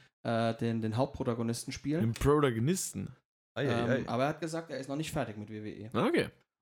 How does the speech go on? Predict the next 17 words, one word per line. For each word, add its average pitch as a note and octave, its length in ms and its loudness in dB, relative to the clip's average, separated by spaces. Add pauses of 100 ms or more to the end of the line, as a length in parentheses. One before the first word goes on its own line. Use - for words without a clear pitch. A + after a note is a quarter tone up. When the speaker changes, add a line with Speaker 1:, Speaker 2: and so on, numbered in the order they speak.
(120)
Speaker 1:
Ronda C3 260 6
Rousey A#2 600 2 (1000)
ist - 280 -4
auch B2 220 2
noch C3+ 180 2
unter C#3+ 240 -2
Vertrag, E3 400 -2
Speaker 2:
Ja. - 140 4
Speaker 1:
wobei B2 140 4
der B2 120 2
Vertrag, C3+ 480 2
meine A2+ 320 0
ich, A#2+ 180 -6
demnächst A2 300 -4
auslaufen C3 480 -4
soll. F3+ 220 -2 (220)
Speaker 2:
Aha. A2+ 260 2